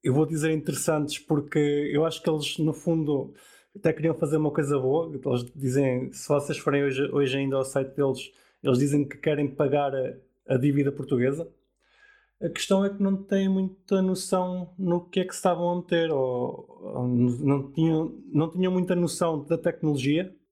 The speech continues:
Por algumas razões posso dizer isso, até por uma questão, eu lembro-me que na, na altura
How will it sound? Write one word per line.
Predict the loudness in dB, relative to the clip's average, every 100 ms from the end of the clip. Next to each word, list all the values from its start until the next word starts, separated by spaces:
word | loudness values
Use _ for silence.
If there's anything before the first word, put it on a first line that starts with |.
| _
Por | 0
algumas | 2 2 2
razões | 2 0 -2
posso | -4 -4 -4
dizer | -2 0 0
isso, | -2 -4
até | -6
por | -2 -4 -4 -12 -4
uma | 2 2
questão, | 4 2
eu | 4
lembro-me | 2 0 -2
que | 0
na, | 0 2 0 -2 -6 -8 -10 -16 -20 -20 -20 -20 _
na | 2
altura | 4 2 -4 2 4 4 2 0